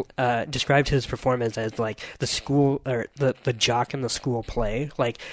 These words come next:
and I totally love that, and I think that's why I liked it, was that he was the only one who didn't take this as serious art as the rest of them, and that's actually what added to the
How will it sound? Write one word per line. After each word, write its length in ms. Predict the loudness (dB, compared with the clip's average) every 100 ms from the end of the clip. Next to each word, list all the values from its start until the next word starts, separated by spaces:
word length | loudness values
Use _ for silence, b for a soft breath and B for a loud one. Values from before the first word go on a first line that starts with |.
| B
and 80 | 6
I 80 | 6
totally 480 | 8 8 10 8 8
love 260 | 6 6
that, 180 | 6 2
and 120 | 4 4
I 100 | 6
think 180 | 6
that's 180 | 6 6
why 160 | 6 8
I 60 |
liked 260 | 6 6 4
it, 60 | 4
was 120 | 4
that 140 | 4
he 120 | 4
was 80 | 6
the 100 | 8
only 160 | 8 10
one 180 | 8 6
who 100 | 2
didn't 380 | 2 0 0
take 300 | -2 -2 -2
this 260 | 0 0 -2 B B B -6 2
as 240 | 2 4
serious 520 | 4 6 6 6 2 2
art 360 | 4 4 4 -2 -2
as 240 | 0 0
the 100 | 0
rest 240 | 0 0 0
of 60 | 0
them, 160 | 0 2
and 240 | 2 4
that's 240 | 4 4 0
actually 380 | 2 2 4 6
what 200 | 6 2 2
added 420 | 4 4 2 -2
to 180 | -6 -2
the 340 | -2 -2 -6